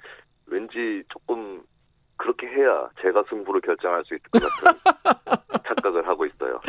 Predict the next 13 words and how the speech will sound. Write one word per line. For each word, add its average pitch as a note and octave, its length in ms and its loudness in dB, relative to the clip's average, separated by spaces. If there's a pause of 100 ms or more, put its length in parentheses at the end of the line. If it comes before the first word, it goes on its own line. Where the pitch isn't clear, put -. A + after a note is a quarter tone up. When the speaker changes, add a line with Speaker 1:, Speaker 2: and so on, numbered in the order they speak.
(320)
Speaker 2:
알겠습니다. C3+ 920 2
그런 E3 220 0
분들 E3 180 0
많은 D3 280 2
것 D3+ 80 0
같더라고요. A#2 560 -2 (460)
자, G#3 120 6
오늘은, B3+ 560 6
어, D#3 680 4
이 - 180 -4
선거 D4 300 2
방송 A3 460 4
이제 F3+ 320 2